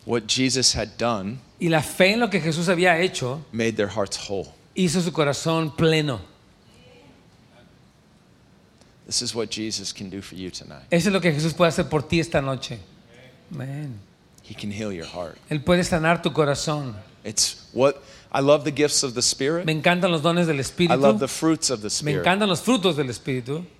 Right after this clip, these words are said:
Speaker 1: But the first manifestation of the coming and dwelling of the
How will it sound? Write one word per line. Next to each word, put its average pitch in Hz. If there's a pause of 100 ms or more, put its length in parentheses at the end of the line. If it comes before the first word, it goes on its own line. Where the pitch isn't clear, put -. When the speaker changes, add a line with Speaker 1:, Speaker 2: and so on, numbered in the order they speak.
(120)
Speaker 1:
But 139
the 143
first 170
manifestation 160
of 110
the 117
coming 160
and 123
dwelling 139 (320)
of 123
the 120